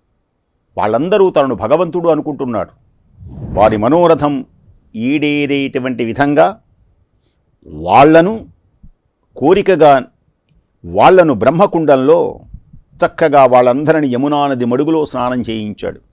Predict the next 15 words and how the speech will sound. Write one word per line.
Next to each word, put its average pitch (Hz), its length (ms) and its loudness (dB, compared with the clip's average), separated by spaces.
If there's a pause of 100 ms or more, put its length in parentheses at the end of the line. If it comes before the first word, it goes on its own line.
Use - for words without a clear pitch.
(840)
ఇక 131 100 -4
యమునా 151 460 2
నదిలో 143 320 0
ఉన్నటువంటి 135 520 -4
వాడు 127 240 0
ఎవ్వడు 139 460 0
లోపలికి 135 400 -2
వరుణదేవుడు 139 500 -2
తీసుకొని 139 380 -8
వెళ్ళాడు. 127 260 -4
ఎవడు 143 220 0
నీళ్లలోకి 135 520 -2
మునిగే 127 320 -4
పనే 156 360 0
లేదు, 110 260 -2